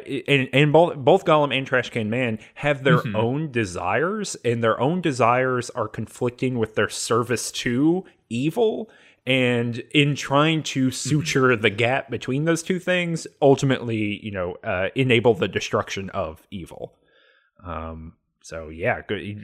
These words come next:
Speaker 1: he's just Gollum. <laughs>
Speaker 2: Yeah, and so, like, that, that sort of gets at what I was trying to say about sort of the, the strangeness of Trash Can Man and sort of his parts of this book is because you're, you're, because it's his point of view, right? He does not,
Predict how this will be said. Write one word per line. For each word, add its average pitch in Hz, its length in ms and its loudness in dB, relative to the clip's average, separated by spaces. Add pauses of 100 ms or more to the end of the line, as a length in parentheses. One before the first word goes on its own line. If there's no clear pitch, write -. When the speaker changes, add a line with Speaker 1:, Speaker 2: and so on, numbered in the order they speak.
Speaker 1:
he's 110 220 -6
just - 220 -4
Gollum. 82 580 -6
<laughs> - 60 -20
Speaker 2:
Yeah, 107 420 0
and 120 160 -4
so, 104 460 -2
like, 98 320 -6
that, 147 300 0 (200)
that 156 160 -2
sort 170 140 4
of 117 80 0
gets 127 180 0
at 123 80 -4
what 113 100 0
I 110 60 2
was 104 80 -2
trying 107 160 -8
to 101 60 -10
say 101 160 -4
about 92 280 -6
sort 104 180 -8
of 90 80 -18
the, 95 100 -6
the 87 120 -8
strangeness 113 680 -4
of 87 420 -6 (120)
Trash 196 240 0
Can 110 240 -4
Man 101 260 -2
and 95 140 -8
sort 101 180 -6
of 87 80 -8
his 135 420 -4
parts - 360 -4
of 101 100 -10
this 90 160 -10
book 110 380 -4
is 107 200 -6
because 117 380 -4
you're, 143 140 -8
you're, 113 560 -2
because 190 240 0
it's - 120 -4
his 147 160 -2
point 120 300 -6
of 90 100 -6
view, 104 380 -2
right? 95 260 0
He 135 220 -8
does 110 200 -4
not, 104 420 -2